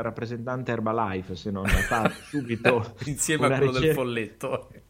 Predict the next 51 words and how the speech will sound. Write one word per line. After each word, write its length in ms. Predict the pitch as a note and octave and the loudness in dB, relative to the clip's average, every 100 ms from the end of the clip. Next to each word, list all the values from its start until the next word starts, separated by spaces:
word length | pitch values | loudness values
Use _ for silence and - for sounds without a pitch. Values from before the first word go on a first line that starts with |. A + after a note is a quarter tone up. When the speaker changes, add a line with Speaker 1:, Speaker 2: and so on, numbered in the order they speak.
| - - | -14 -12
Speaker 1:
<laughs> 380 | C4 B3+ A#3+ E3 | -12 -8 -10 -6
una 220 | B2+ B2+ | -2 2
ricerca 500 | B2+ B2+ D#3 D3+ C3+ | 2 4 2 2 -2
su, 160 | - D3 | -2 -8
ma 140 | D3+ | -8
perché, 300 | F#3+ E4+ A#2 | -6 -4 -2
cioè, 120 | A2 A#2+ | -2 -4
ma 140 | E3 | -4
perché 260 | F#3 C4+ D3+ | -4 -2 2
devi, 280 | A2+ A2+ | 4 4
devi 320 | G#2+ A2+ B2 A#2+ | 2 0 2 4
denigrare 520 | B2+ C3 C3+ C3+ B2 | 2 4 2 2 -2
così 220 | B2+ A#2+ | -4 -4
delle 160 | A#2 A2+ | -6 -6
categorie 420 | A2+ A2+ A2 A2 | -8 -6 -4 -4
di 120 | G#2+ | -4
persone 480 | G#2+ G#2+ - F2 G#2 | -6 -6 -8 -8 -4
che 60 | |
Speaker 2:
Io? 180 | B2+ A2 | -2 -2
Speaker 1:
fatturano 400 | C3+ G3+ F#3+ D3+ | 0 2 4 2
tutti 260 | A3 A3+ - | -2 -2 0
più 160 | F#3+ | 0
di 220 | F3+ C#3+ - | 0 -2 0
te 320 | E3+ G#3 A3 | 0 0 -2
e 100 | C3+ | 0
sono 240 | - C#3 | 2 2
Speaker 2:
Sicuro. 280 | D3 F3+ E3 | 2 0 -2
Speaker 1:
anche 100 | G#2+ | -4
persone 360 | - C3+ E3+ D#3+ | -6 -4 -4 -2
in 60 | C3+ | -2
gamba, 400 | A2+ G2 G#2+ A2+ | -4 -6 -6 -4
tra 140 | A2+ | -4
Speaker 2:
Sicuro. 200 | G2+ G2+ | -2 -2
Speaker 1:
l'altro. 320 | G#2+ F#2 G#2+ A#2+ | -2 0 -2 2
Speaker 2:
E 120 | D3+ | 2
ci 120 | E3+ | 4
ascoltano 540 | D3+ - F#3 - A2+ | 2 4 0 2 -4
magari, 360 | G#2 G#2+ G2 G2+ | -4 -4 -4 -4
quindi 240 | B2 A#2 | -6 -6
salutiamo 1000 | G#2+ A2 A2 A2+ A2 A2+ G#2 G2 G2 G2 F#2+ | -4 -4 0 0 0 0 -4 -4 -4 -4 2
Speaker 1:
E 40 | |
un 120 | C#3+ | 2
saluto 340 | D3+ E3 F#3+ F#3+ | 4 4 4 4
anche 160 | D3 | 2
a 40 | D3 | 0
Speaker 2:
tutti 100 | C#3+ | 0
gli 40 | |
Speaker 1:
quelli 120 | C3+ | -2
di 100 | B2 | 0
Speaker 2:
amici. 140 | A#2 G2+ | -2 -2
Speaker 1:
Amway. 300 | G#2+ A2 A2 | 0 0 0